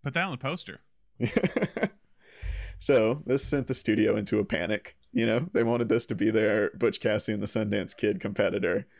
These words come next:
Speaker 2: and instead it's making people violently ill in the
Speaker 1: Yeah.
Speaker 2: aisles. So they reached out to producer Phil Feldman to convince Peckinpah to make another cut of the film.
Speaker 1: Mm-hmm.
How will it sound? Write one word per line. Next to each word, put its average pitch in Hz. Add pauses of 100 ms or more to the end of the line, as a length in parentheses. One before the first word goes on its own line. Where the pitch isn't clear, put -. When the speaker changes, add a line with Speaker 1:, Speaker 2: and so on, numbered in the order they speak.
(240)
Speaker 2:
and 101
instead 107
it's 101
making 104
people 104
violently 101
ill 104
in 104
the 104
Speaker 1:
Yeah. 104
Speaker 2:
aisles. 95 (640)
So 123
they 117
reached 143
out 135
to -
producer 107
Phil 104
Feldman 117
to -
convince 104
Peckinpah 98
to 101
make 98
another 95
cut -
of 95
the -
film. - (320)
Speaker 1:
Mm-hmm. 110